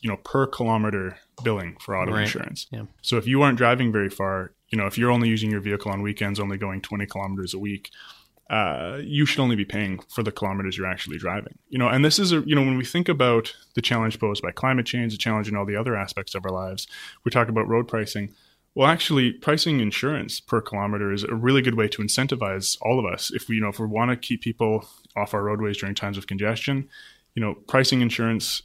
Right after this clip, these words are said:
Speaker 1: um, per kilometer is a great way you can do that. Again, you always gotta make these things optional, um, and they exist in other provinces. We haven't yet seen them here in B C.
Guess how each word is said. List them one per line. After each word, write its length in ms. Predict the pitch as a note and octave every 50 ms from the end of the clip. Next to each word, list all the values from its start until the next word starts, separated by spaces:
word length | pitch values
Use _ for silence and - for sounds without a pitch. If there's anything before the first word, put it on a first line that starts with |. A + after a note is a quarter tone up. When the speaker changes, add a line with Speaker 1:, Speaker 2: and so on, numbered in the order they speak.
| _ -
Speaker 1:
um, 720 | A#2+ A#2+ A2 E2 D2 C#2+ D2 C#2+ C#2+ - - - - - -
per 160 | - - A2
kilometer 360 | - - G#2+ G#2+ B2+ C#3+ C3
is 80 | A#2+ G#2+
a 60 | A2+
great 180 | - A#2 G#2 G#2
way 100 | G#2+ G#2
you 120 | G#2 G2
can 140 | - G2+ G2
do 100 | A2 A2
that. 180 | G2 F2 - -
Again, 240 | A#2+ B2 A#2 A2+
you 120 | G#2+ G#2 -
always 240 | B2+ C#3+ D3+ D3 -
gotta 160 | D#3 C#3 C3+
make 160 | C3 A#2+ -
these 180 | B2 A2+ - -
things 220 | A2+ G#2 G2+ F2+
optional, 500 | G2 A2 A#2+ - - F3+ F3 G#3 A3+ - - - - - - - _ _ -
um, 340 | - B2 A#2+ A#2 A#2 A#2 -
and 140 | B2 A#2+ A2+
they 60 | A2
exist 320 | A2 G#2+ A2+ B2 A#2+ - -
in 80 | B2+
other 160 | A#2+ A2+ A2 -
provinces. 480 | - A2 A#2 A#2+ A#2 - B2+ B2 -
We 100 | A#2+ A2
haven't 320 | - - B2 A#2+ B2 G#2 A#2+
yet 160 | A#2 G2+ -
seen 200 | - - A#2 A2+
them 120 | G#2+ G#2
here 180 | G2+ A2 G#2+ G#2+
in 120 | G#2 G2+
B 100 | G2+ G2+
C. 380 | G2 - - B2 B2+ C3 C3+